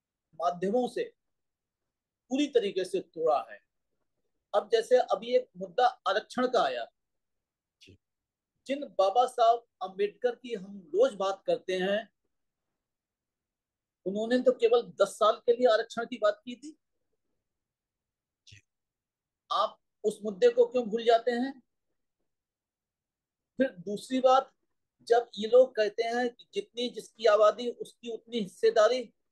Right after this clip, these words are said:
Speaker 1: अगर मान लीजिए किसी ने ये कहना शु-, शुरू कर दिया,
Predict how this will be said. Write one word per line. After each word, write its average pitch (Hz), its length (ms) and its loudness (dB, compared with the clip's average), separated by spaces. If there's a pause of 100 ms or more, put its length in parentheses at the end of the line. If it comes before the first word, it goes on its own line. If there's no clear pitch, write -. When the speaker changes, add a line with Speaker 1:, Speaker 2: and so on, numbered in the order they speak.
(640)
Speaker 1:
अगर 214 280 0
मान 214 320 -4
लीजिए 233 320 -2
किसी 214 360 -10
ने 226 120 -6
ये 208 200 2
कहना 202 340 -6
शु-, 185 380 -6
शुरू 214 180 -10
कर 175 220 2
दिया, 220 380 0